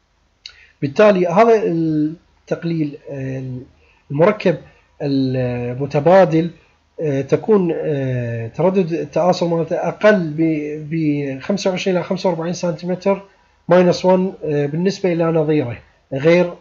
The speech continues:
المتبادل، حيث أن اللامركزية للإلكترونات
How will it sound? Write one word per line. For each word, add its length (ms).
المتبادل، 1040
حيث 280
أن 200
اللامركزية 800
للإلكترونات 1040